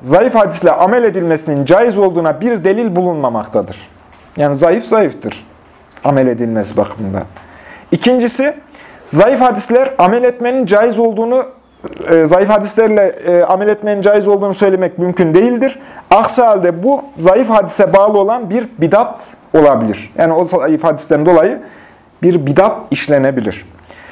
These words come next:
Herhangi bir amel veya dua hakkında hadis alimleri katında sabit olan bir hadis gelmemişse onunla amel etmek bir bidattır. Yani o konuda sahih bir hadis yok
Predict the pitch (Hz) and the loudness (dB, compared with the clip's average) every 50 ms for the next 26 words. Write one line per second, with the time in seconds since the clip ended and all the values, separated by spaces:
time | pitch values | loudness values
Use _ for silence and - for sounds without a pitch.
0 | - - - - 185 202 202 226 262 269 269 262 240 269 262 247 - 175 175 196 | -20 -14 -4 0 2 4 4 4 2 2 0 0 0 0 0 0 0 0 0 2
1 | 226 208 156 143 160 160 156 147 143 135 170 202 247 247 233 220 196 - - 170 | 0 0 0 2 2 2 2 0 0 -2 -2 0 0 -2 -2 -4 -8 -8 -10 -8
2 | 156 143 131 117 - - 185 208 208 - 226 208 208 214 214 226 240 240 233 220 | -2 -2 -2 0 0 -2 -4 -2 -2 0 2 2 2 0 -2 -2 -2 -2 0 0
3 | 202 202 190 185 165 147 139 - 190 190 214 208 - 214 208 190 180 165 165 202 | -2 0 0 0 0 0 2 2 2 2 2 0 0 0 2 2 2 0 0 -2
4 | 185 185 196 185 - - - - - 175 208 247 247 226 170 147 135 127 - - | 0 0 0 2 0 -2 -4 -2 0 2 2 2 2 0 0 -2 -4 -6 -6 -2
5 | - 214 262 269 262 - - - - - - - 175 208 240 240 220 190 180 202 | 0 0 0 0 -2 -8 -18 -20 -20 -10 0 2 2 4 4 4 4 2 2 2
6 | 202 208 196 185 170 175 - 226 233 226 - 208 190 185 175 170 143 127 110 - | 0 0 -2 -2 -4 -4 -6 -8 -8 -6 -4 -4 -4 -2 -2 0 2 0 0 0
7 | - - - - - - _ _ _ _ _ _ - _ _ _ _ _ _ _ | -6 -16 -18 -18 -20 -20 _ _ _ _ _ _ -20 _ _ _ _ _ _ _
8 | _ _ - - 156 151 151 165 180 175 190 196 190 196 202 185 160 - - - | _ _ -2 0 2 2 4 2 2 2 2 0 2 2 2 2 2 0 -2 -10
9 | - - - - _ _ _ _ _ - - - 175 170 190 185 185 196 202 202 | -18 -20 -20 -20 _ _ _ _ _ -10 -2 0 2 2 2 2 2 2 2 2
10 | 196 190 - - - 233 269 285 277 | 2 -2 -6 -4 0 0 0 0 -2